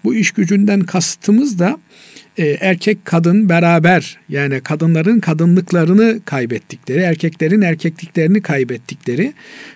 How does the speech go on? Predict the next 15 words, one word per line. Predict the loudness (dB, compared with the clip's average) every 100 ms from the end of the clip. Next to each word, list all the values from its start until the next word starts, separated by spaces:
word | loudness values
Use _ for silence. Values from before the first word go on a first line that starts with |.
| -2
böyle | 2 4 4 4
unisex | 4 2 -2 -2
ortamlar | -4 -2 0 2 2 2
haline | -2 -4 -2 -2 -2 -8 -20 -20 -20 -4
olayı | -2 2 2
getirmeye | 2 -2 -2 -2 0 0 0 -6 -12
çalışıyorlar. | -10 -8 -8 -6 -6 -4 -4 -6 _ -20 -20 -8
Niye? | -2 2 4 4 0 _ -20 _ -10
Çünkü | -2 0 2 0 -2
kadının | -2 2 2 2
kadın | -2 -4 0 0
olarak, | 0 -8 -16 -20 -20 -6
erkeğin | -6 -2 0 2
erkek | 0 -2 -2 0
olarak | 0 0 -4 -10 -18